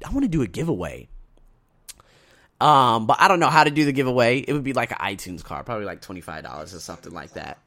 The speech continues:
Uh, and I would give it to some of my most loyal followers. So it would be, um, the people who have been following me most. So Bangkok is always on there. I don't know who the hell listens to me in Bangkok, but Long Beach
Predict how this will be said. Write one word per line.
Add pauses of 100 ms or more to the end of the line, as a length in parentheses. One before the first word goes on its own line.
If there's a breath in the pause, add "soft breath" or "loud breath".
Uh,
and
I
would
give
it
to
some
of
my
most
loyal
followers. (400 soft breath)
So
it
would
be,
um, (280)
the
people
who
have
been
following
me
most.
So
Bangkok
is
always
on
there.
I
don't
know
who
the
hell
listens
to
me
in
Bangkok, (380 loud breath)
but
Long
Beach